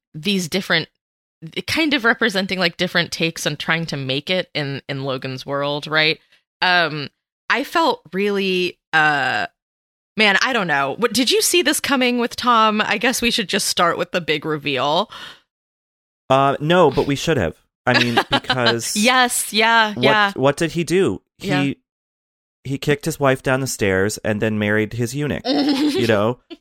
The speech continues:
Speaker 2: And I, I think the, so, you know, he t-, said he was gonna do that episodes ago.
Speaker 1: Mm-hmm, mm-hmm.
Speaker 2: Um,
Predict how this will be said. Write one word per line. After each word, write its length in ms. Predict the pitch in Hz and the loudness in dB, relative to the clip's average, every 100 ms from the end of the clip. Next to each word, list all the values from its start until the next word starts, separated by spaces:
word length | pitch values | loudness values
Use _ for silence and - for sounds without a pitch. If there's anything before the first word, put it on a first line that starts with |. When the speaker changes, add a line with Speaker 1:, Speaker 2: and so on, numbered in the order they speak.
| _ - - 320 _ | _ -20 -20 -20 _
Speaker 2:
And 340 | 131 127 127 135 _ | 0 2 0 -4 _
I, 260 | - - 127 131 | -8 -2 -2 -2
I 60 | |
think 260 | 120 147 - | -2 -4 -4
the, 260 | 139 - 117 | -6 -4 -2
so, 180 | 143 117 | 0 2
you 100 | 151 | 2
know, 120 | 123 | 2
he 120 | 143 | 0
t-, 180 | 147 156 | 0 2
said 200 | 175 170 | 2 4
he 80 | 185 | 4
was 100 | 170 | 2
gonna 180 | 175 | 0
do 140 | 175 240 | 0 4
that 160 | 175 | 4
episodes 420 | - 180 320 - 202 | 4 2 2 0 0
ago. 140 | - | -2
Speaker 1:
Mm-hmm, 720 | 254 262 247 277 254 302 247 262 | 2 4 4 4 4 4 2 2
mm-hmm. 100 | 240 | 2
Speaker 2:
Um, 420 | 143 240 262 | 2 2 -2